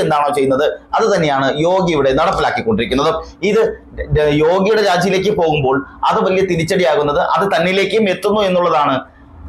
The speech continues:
മോദി ഇതിനോടൊപ്പം തന്നെ മനസ്സിലാക്കിയിരിക്കുന്നത്. മറ്റൊരു പ്രധാനപ്പെട്ട കാര്യം എന്നത്, ഇവിടെ ആർ എസ് എസും യോഗിക്കെതിരെയും അതുപോലെ മോദിക്കെതിരെയും തിരിഞ്ഞിട്ടുണ്ട്.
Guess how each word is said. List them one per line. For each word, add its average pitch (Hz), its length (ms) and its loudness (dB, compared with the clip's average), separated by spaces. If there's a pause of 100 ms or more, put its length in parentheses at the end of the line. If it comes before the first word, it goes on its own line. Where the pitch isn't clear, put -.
(120)
മോദി 165 320 2 (160)
ഇതിനോടൊപ്പം 151 380 2
തന്നെ 139 220 0
മനസ്സിലാക്കിയിരിക്കുന്നത്. 123 680 0 (260)
മറ്റൊരു 220 300 0
പ്രധാനപ്പെട്ട 190 400 0 (100)
കാര്യം 170 220 2
എന്നത്, 147 220 2 (480)
ഇവിടെ 165 200 2 (460)
ആർ 208 200 0
എസ് 202 140 -2
എസും 156 180 -2 (280)
യോഗിക്കെതിരെയും 160 680 0 (180)
അതുപോലെ 160 420 0 (400)
മോദിക്കെതിരെയും 170 680 0
തിരിഞ്ഞിട്ടുണ്ട്. 123 420 0